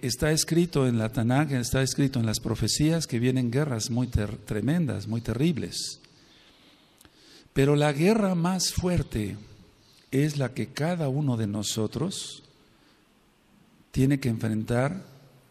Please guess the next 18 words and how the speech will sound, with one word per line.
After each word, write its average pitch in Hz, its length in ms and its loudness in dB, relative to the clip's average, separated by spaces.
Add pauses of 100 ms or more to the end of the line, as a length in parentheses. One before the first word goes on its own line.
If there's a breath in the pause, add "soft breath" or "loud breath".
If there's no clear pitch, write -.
(140)
todos 117 260 -2
los 95 200 -4
días. - 600 -10 (400)
Esa 123 200 0
es 127 60 0
la 117 120 -2
guerra 107 260 -4
más 101 200 -2
fuerte. - 420 -12 (1900 loud breath)
Es 120 180 0
decir, 147 160 2
la 123 260 2
guerra 185 320 4
más 170 280 2
fuerte 170 540 0
no 143 220 2
es 135 100 0
la, 117 300 -2